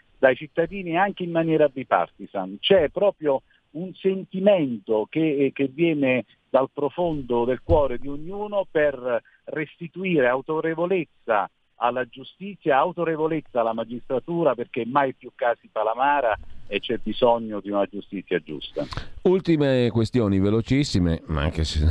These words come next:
Speaker 2: <laughs> necessiterebbero ben più tempo, però le chiedo da avvocato qual è secondo lei, eh, la cosa più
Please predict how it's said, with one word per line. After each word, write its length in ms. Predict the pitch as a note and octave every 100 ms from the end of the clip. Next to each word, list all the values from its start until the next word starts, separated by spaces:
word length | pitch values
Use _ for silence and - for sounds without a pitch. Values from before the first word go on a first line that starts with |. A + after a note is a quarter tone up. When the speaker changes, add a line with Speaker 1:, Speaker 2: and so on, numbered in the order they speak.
| -
Speaker 2:
<laughs> 80 | F#2
necessiterebbero 1040 | F2+ F#2 F2+ F#2 F2 E2+ F#2 F#2+ G2 F#2 F2+
ben 180 | F2+ E2+
più 180 | F2+
tempo, 340 | - D#2+ D#2 E2+
però 200 | G#2 G#2+
le 140 | G#2
chiedo 340 | G2 G#2 F2+ -
da 220 | F2+ G2
avvocato 560 | G2 G#2 G#2 G#2+ F2+ F#2
qual 200 | G2 G2+
è 140 | F#2+ -
secondo 540 | - D#2+ F2 F2+ F#2
lei, 500 | G2 E2+ E2+ F2 F2+ -
eh, 200 | E2 D#2
la 120 | D#2
cosa 260 | E2 D#2+
più 260 | D2+ F2